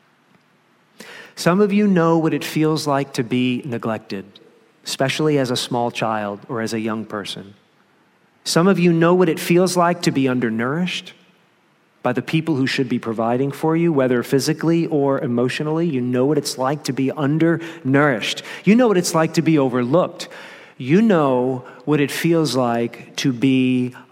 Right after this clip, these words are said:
unthought of. Sometimes neglect is more painful, uh, than, than, than,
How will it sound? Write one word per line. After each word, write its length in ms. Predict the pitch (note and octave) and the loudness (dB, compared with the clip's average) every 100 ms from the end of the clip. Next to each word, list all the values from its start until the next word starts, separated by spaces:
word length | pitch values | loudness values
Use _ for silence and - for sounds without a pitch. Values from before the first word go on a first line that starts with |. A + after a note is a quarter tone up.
| - | -4
unthought 960 | C#3+ C#3 C3+ C3+ C3+ - - C#3 A2+ | 0 0 0 0 -2 -8 -8 -4 -2
of. 460 | A2 F2 - - - _ _ _ _ _ _ _ _ _ _ _ _ _ _ | -4 -10 -16 -20 -20 _ _ _ _ _ _ _ _ _ _ _ _ _ _
Sometimes 640 | - F#3+ F#3 F3 D#3 D3+ | -2 0 2 2 0 -2
neglect 520 | C3+ A#2+ C3+ D3 D3 C#3+ | -4 0 0 0 -2 -4
is 180 | A#2+ | -2
more 240 | A2+ B2 B2+ | -2 -2 -2
painful, 800 | B2 - C#3+ C#3+ - C#3 B2 - - - - - _ _ - | -4 -4 -4 -4 -2 -2 -4 -10 -20 -20 -20 -20 _ _ -12
uh, 300 | B2+ A#2 A#2 | -8 -6 -8
than, 400 | - B2+ B2 A#2+ C#3 | -4 -2 -2 -4 -4
than, 360 | B2+ A#2+ A#2+ A#2+ | -4 -4 -4 -6
than, 400 | B2 A#2 A#2 | -6 -4 -6